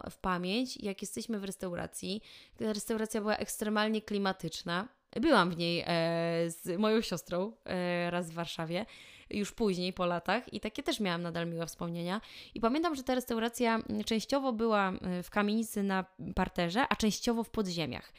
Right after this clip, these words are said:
I, i, i w ogóle to było takie miejsce mega tak, tak było czuć taki duch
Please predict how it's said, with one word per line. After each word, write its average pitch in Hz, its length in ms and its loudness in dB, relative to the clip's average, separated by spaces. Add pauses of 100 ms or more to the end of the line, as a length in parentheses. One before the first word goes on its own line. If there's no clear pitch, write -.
(460)
I, 214 280 2 (180)
i, - 360 -6 (280)
i 202 40 -4
w 220 60 -4
ogóle 277 220 0
to 262 100 -2
było 233 180 0
takie 226 240 -2
miejsce 240 800 2 (260)
mega 233 500 4
tak, 233 320 -4 (280)
tak 202 180 -2
było 220 200 0
czuć 226 180 -4
taki 202 240 -4
duch 180 500 -4